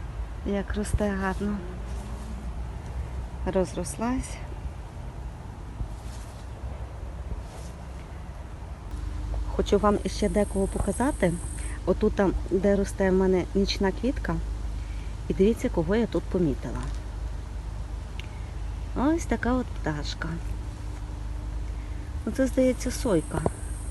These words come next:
Ну, вона ще зовсім малесенька. Ну, не зовсім, так, підліток, скажімо. В неї ще пірячко таке,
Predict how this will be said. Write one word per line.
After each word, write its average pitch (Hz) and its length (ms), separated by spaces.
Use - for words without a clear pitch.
Ну, 208 80
вона 220 200
ще 226 200
зовсім 277 440
малесенька. 190 580
Ну, 339 140
не 226 140
зовсім, 311 540
так, - 120
підліток, 180 500
скажімо. 185 540
В 185 40
неї 190 260
ще 208 280
пірячко 196 520
таке, 190 400